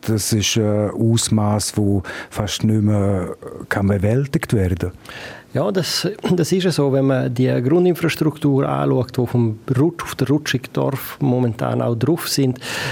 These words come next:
Speaker 2: sind dort natürlich auch sehr viele Schäden, permanente Schäden von diesen Grundinfrastrukturen. Aber im Verhältnis sind das immer noch materielle Schäden, wo man zu bewältigen kommt mit finanziellen Mitteln.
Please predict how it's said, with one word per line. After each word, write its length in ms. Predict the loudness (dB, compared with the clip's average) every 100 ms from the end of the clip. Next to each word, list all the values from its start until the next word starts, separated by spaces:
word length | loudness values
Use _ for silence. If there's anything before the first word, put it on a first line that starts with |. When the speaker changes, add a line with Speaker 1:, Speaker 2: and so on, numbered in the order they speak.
| -4
Speaker 2:
sind 280 | -2 -2 0
dort 180 | 0 0
natürlich 480 | 0 0 0 2
auch 260 | 2 0 -2 -6 -6
sehr 320 | 0 2 2
viele 300 | 0 0 2
Schäden, 380 | 0 0 0 0
permanente 720 | 2 2 2 2 2 0 -2
Schäden 340 | 0 0 0
von 120 | -2 0
diesen 260 | 0 0
Grundinfrastrukturen. 1120 | 2 2 0 0 -4 -2 -2 -2 0 0 0 -4 -6 -6 -4
Aber 180 | -2 2
im 160 | 2 2
Verhältnis 640 | 0 2 2 0 -2 0
sind 240 | 0 0
das 160 | 0 2
immer 160 | 2
noch 160 | 2 2
materielle 600 | 0 0 0 2 4 2
Schäden, 500 | 2 2 2 0 0
wo 160 | 0 2
man 200 | 2 0 -6 -16
zu 160 | -12 -4
bewältigen 640 | 0 2 0 0 0 0
kommt 300 | 0 0 0
mit 120 | -2
finanziellen 600 | 0 0 0 0 0 2
Mitteln. 320 | 0 -2 -4